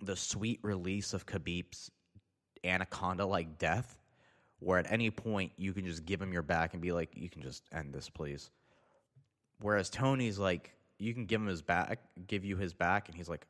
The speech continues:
"Okay, cool." And then he'll start punching you in weird angles, and he'll, like, kick the back of your knee, and he'll just be like, "Yeah," and work on you like a kung fu dummy. Like, it, there's, there's different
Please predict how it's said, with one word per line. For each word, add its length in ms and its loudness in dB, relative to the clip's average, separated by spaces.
"Okay, 600 4
cool." 460 4
And 100 -4
then 80 -2
he'll 80 -2
start 220 -4
punching 360 -6
you 140 -2
in 140 -4
weird 180 -2
angles, 540 0
and 80 -4
he'll, 60 -2
like, 240 -4
kick 200 -8
the 60 -12
back 240 2
of 60 -8
your 80 0
knee, 440 0
and 120 -6
he'll 100 -4
just 200 -12
be 80 -2
like, 120 -10
"Yeah," 380 -2
and 160 -4
work 180 2
on 140 2
you 120 -2
like 180 -2
a 200 0
kung 240 -2
fu 200 -4
dummy. 360 -2
Like, 200 -6
it, 240 -8
there's, 300 -2
there's 200 0
different 400 4